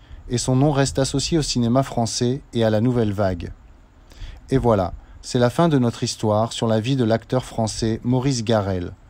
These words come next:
Nous espérons que vous avez apprécié cette plongée dans sa carrière et sa contribution au monde du cinéma. Si vous souhaitez en savoir plus sur d'autres personnalités ou explorer différents sujets,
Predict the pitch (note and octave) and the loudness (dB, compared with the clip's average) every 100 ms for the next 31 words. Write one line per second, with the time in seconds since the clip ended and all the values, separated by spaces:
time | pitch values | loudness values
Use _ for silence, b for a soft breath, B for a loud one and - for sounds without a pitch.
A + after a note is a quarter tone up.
0 | b b b b b A2+ A2 A2 - B2 | b b b b b -2 0 -2 0 0
1 | D#3 - A2 A2 G#2 A2 A2 - B2+ D#3+ | 0 0 -2 0 0 0 0 -2 -2 -2
2 | C3+ G#2+ - C3 C3+ D#3 C3 G#2+ G#2+ C3 | -4 -6 -2 0 2 2 0 -2 -2 0
3 | A2+ A2+ A2+ B2+ C3 - A#2 A2+ - C3 | 0 2 2 2 0 -4 -4 -2 -2 -2
4 | - C#3 A#2+ - C#3 A#2+ A#2+ C3 G#2+ - | 0 -2 -2 0 2 2 2 2 0 -2
5 | A#2 G#2+ F#2+ F2 - - - - - - | 0 0 0 -4 -10 -20 -20 -20 -20 -20
6 | B B B B - G#2+ G#2+ - B2+ D#3+ | B B B B -6 -4 -2 0 2 4
7 | D3+ B2 A2 A2 - D#3+ - G#2+ A#2+ C3+ | 2 2 0 0 -2 -6 -2 -2 0 0
8 | G#2 B2 B2 - A#2 G#2+ G#2 - B2 C3+ | -2 -4 -2 0 0 0 -2 0 0 0
9 | B B B - B2 C#3 - - D3+ D3+ | B B B 0 2 2 -2 -2 0 2
10 | F3 C3+ A#2+ A#2 C3+ - A2+ A2 A#2 | 2 0 -2 0 0 -2 -2 -2 -2